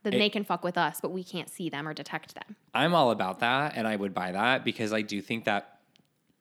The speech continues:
Speaker 2: like, I don't know, the vision, the visual I'm getting is, like, you're at a bar, and you're, like, just starting your night, but there's, like, someone throwing up, like, wasted,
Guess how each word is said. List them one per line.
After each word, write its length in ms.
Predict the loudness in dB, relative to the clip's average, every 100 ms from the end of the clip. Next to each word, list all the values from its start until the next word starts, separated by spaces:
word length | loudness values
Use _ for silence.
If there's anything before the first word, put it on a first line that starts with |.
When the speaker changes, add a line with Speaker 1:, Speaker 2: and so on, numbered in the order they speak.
| _ _ 0
Speaker 2:
like, 240 | 0 0 -4 _ _ _ _ _ -16
I 60 | -8
don't 80 | -6
know, 60 |
the 100 | -4
vision, 440 | -4 -4 -2 -4 -6
the 100 | -6
visual 320 | -6 -4 -2 0
I'm 140 | 0
getting 360 | -2 -2 -2 -4
is, 260 | -8 -8
like, 320 | -4 -4 -6 -12 _ _ _ _ _ _
you're 160 | -4 0
at 80 | 2
a 40 |
bar, 420 | 2 0 0 -2 -8 _ _ _ _ -10
and 160 | -6
you're, 100 | -4 -4
like, 160 | -4
just 260 | -4 -4 -2
starting 220 | -2 0
your 100 | 0
night, 320 | 2 2 0 -4
but 160 | -6 -2
there's, 160 | -4
like, 120 | -4
someone 280 | -6 -6 -6
throwing 460 | -6 -2 0 0 -2
up, 180 | -4 -4
like, 160 | -6
wasted, 720 | -4 -6 -4 -2 0 0 -2